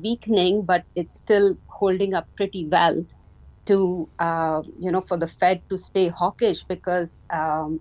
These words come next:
at the end of the day, again, inflation is high and they need to, uh, for credibility reasons, just like we saw in the U K with Bank of England, they cannot, uh, at this moment of time, uh, stop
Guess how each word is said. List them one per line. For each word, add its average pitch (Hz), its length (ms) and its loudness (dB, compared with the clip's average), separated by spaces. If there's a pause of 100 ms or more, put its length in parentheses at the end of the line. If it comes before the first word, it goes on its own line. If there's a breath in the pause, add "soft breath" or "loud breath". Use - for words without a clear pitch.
(140)
at 185 160 0
the 208 100 2
end 202 140 4
of 180 140 0
the 180 80 2
day, 196 220 4
again, 175 360 0
inflation 185 540 -2
is 165 120 -6
high 165 300 -2
and 185 260 -4
they 185 140 0
need 180 320 -4
to, 180 300 -6 (560 soft breath)
uh, 156 420 0
for 175 160 0
credibility 214 680 2
reasons, 175 500 -6
just 185 260 -6
like 175 260 0
we 190 60 0
saw 180 340 0 (420)
in 170 200 -6
the 160 80 -4
U 175 260 -4
K 175 160 -4
with 160 160 -6
Bank 170 240 -2
of 165 120 -10 (120)
England, 320 400 -2 (160)
they 185 80 0
cannot, 180 560 0 (400)
uh, 156 300 0 (120)
at 160 200 0
this 180 240 -4
moment 170 500 -2
of 165 180 -8
time, 160 440 -2 (100)
uh, 156 300 -10
stop - 440 0